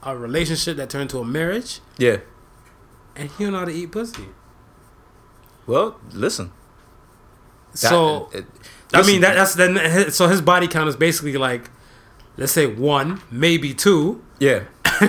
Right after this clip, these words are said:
Speaker 1: He has no experience and stuff for them, so she kinda released him back into the wild. Like, you know, this is something she's not gonna keep.
Speaker 2: Well, well, here's, here's the thing, right?
Speaker 1: Mm-hmm.
Speaker 2: Men say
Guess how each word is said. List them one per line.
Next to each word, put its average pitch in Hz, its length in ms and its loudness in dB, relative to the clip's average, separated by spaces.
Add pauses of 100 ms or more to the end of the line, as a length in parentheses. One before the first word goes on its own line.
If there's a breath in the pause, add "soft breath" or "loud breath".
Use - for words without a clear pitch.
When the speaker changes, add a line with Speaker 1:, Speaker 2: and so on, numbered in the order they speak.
(100)
Speaker 1:
He 220 100 8
has 208 180 2
no 196 140 4
experience 196 580 2
and 180 80 -6
stuff - 260 -2
for 170 100 -2
them, 156 180 -4
so 160 300 -6 (320 loud breath)
she - 160 -4
kinda 214 180 4
released 202 380 2
him 190 100 0
back 185 220 0
into 175 180 0
the 175 100 2
wild. 185 360 0
Like, 135 180 -10
you 143 100 -10
know, 120 200 -14 (260 loud breath)
this 135 140 -6
is 127 120 -12
something 147 280 -4
she's 147 160 -8
not 143 160 -6
gonna 135 160 -8
keep. 294 320 0 (600 loud breath)
Speaker 2:
Well, 139 300 0 (260)
well, 123 200 0
here's, 196 320 0
here's 170 180 2
the 143 80 0
thing, - 320 -8 (300)
right? 113 320 0
Speaker 1:
Mm-hmm. 139 340 -6 (2000)
Speaker 2:
Men 175 380 0
say 139 560 2